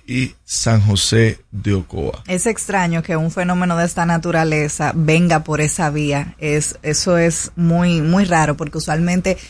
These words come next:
Speaker 2: viene por el Mar Caribe. Eh, y en esta ocasión particular, y, y es algo de que nos, nos tenemos que cuidar,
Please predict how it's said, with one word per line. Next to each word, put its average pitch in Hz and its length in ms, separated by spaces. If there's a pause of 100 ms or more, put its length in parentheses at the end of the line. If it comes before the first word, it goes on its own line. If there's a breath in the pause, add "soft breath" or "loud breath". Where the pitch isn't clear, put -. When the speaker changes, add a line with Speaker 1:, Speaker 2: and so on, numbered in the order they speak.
(180 loud breath)
Speaker 2:
viene 180 260
por 165 180
el 160 120
Mar 156 240
Caribe. 151 560 (540 loud breath)
Eh, 151 420
y 165 200
en 165 100
esta 185 240
ocasión 208 480
particular, 180 960
y, 156 80 (160)
y 151 260
es 156 400
algo 156 420
de 156 120
que 160 120
nos, 156 340
nos 165 180
tenemos 160 380
que 170 140
cuidar, 165 420